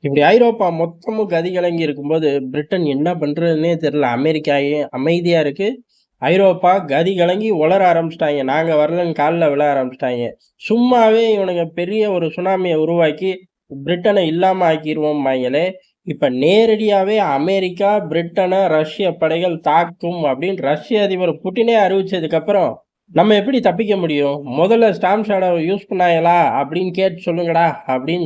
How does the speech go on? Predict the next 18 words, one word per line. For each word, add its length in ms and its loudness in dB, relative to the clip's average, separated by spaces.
சொல்றதுக்கும் 480 -2
வாய்ப்பு 360 0
இல்ல. 140 -2
ஜெலன்ஸ்கி 460 -2
போய் 220 -4
சொல்லுவார். 480 0
ஜெலன்ஸ்கி 380 -2
உண்மையே 480 0
சொன்னாலும் 340 -2
அமெரிக்கா 400 -2
தப்பிச்சுக்க 640 -4
வந்த 400 0
மிசைல்கள் 540 -2
எல்லாம் 580 -2
பிரிட்டன் 380 -2
மிசைல்கள் 500 -2
அப்படின்னு 400 -2
சொல்லும். 440 -2